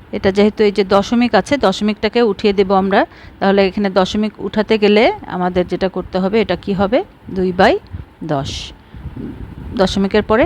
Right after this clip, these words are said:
একটা সংখ্যা আছে, so একের পরে একটা জিরো, ঠিক আছে? তাহলে এভাবে এটাকেও আমরা এভাবে ভগ্নাংশে বের করে নেব।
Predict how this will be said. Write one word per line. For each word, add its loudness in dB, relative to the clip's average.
একটা 2
সংখ্যা 0
আছে, 2
so 2
একের 0
পরে 4
একটা 0
জিরো, -6
ঠিক -4
আছে? 0
তাহলে 4
এভাবে 4
এটাকেও 4
আমরা 4
এভাবে 4
ভগ্নাংশে 2
বের 2
করে 0
নেব। 0